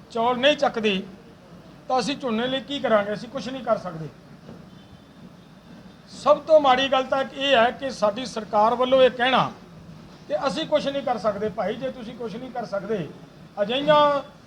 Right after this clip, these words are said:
ਪਰਿਸਥਿਤੀਆਂ ਦੇ ਨਾਲ ਨਜਿੱਠਣ ਦੀ ਤੁਹਾਡੇ ਵਿੱਚ ਕਪੈਸਿਟੀ ਨਹੀਂ ਹੈ, ਤਾਂ ਫਿਰ ਤੁਸੀਂ ਐਡੀ ਵੱਡੀ ਜ਼ਿੰਮੇਵਾਰੀ ਚੱਕਣੀ ਨਹੀਂ ਸੀ, ਜਿਹੜੀ ਤੁਸੀਂ ਚੱਕ ਲਈ।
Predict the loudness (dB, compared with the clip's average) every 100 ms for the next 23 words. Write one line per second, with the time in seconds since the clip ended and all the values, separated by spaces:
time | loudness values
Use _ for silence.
0 | -12 -10 -10 -14 -10 -6 -2 -2 0 -2
1 | -2 -6 -8 -8 -6 -6 0 2 2 0
2 | -2 -4 -6 -2 -2 -4 -6 2 4 4
3 | 2 0 -10 -20 -20 -20 -18 -18 -18 -20
4 | -6 -2 -2 -4 -6 -4 -4 -4 -6 -6
5 | -4 -2 0 -2 -2 -8 -10 -10 -8 -8
6 | -10 -8 -8 -8 -12 -8 -8 -8